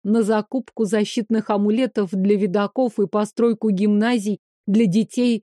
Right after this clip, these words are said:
со способностями недомагов. Князю Леви написала слова благодарности за все добро, что он сделал,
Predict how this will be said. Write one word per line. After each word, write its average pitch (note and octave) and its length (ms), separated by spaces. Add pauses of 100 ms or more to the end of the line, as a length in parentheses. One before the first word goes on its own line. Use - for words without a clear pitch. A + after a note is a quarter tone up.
(140)
со - 180
способностями G#3+ 920
недомагов. G#3 720 (400)
Князю A#3 460
Леви A3+ 320
написала A3+ 720
слова A3 380
благодарности A3 960
за G#3 220
все A3 220
добро, G#3 360
что G#3 240
он G3+ 140
сделал, A3 540